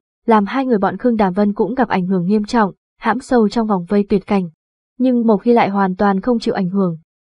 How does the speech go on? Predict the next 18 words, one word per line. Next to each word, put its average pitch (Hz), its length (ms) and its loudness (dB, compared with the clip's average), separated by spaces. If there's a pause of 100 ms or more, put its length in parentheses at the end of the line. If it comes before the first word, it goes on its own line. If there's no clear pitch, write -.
(200)
Cái 220 100 2
này 247 160 4
chỉ 196 180 0
sợ 180 220 0
cũng 196 200 -4
có 214 100 0
liên 233 200 2
quan 202 240 2
với 190 140 0
món 190 220 0
bí 202 140 0
bảo 220 180 2
kia 196 240 0
trên 190 180 0
người 175 140 0
gã. 180 160 -4 (580)
Đương 214 220 2
nhiên, 220 260 2